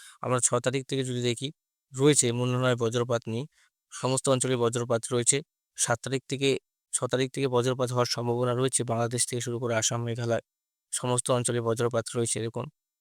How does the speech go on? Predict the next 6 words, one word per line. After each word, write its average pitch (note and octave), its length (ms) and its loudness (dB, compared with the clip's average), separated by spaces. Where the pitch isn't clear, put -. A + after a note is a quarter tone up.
মালদাতে B2+ 460 2
ভালো B2+ 220 4
বজ্রপাত B2 400 2
রয়েছে A#2+ 220 -2
সাত A2+ 280 -2
তারিখ, B2 220 -2